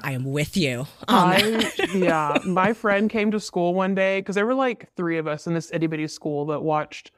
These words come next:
Speaker 2: Glee, and we were bullied mercilessly for it. But that's another story for another day. But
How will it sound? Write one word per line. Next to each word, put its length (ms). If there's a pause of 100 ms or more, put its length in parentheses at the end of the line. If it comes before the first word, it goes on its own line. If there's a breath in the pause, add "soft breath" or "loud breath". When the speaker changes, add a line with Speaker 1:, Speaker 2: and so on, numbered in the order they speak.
(280)
Speaker 2:
Glee, 520
and 400
we 120
were 140
bullied 380
mercilessly 680
for 280
it. 200
But 400
that's 240
another 280
story 340
for 120
another 260
day. 280
But 340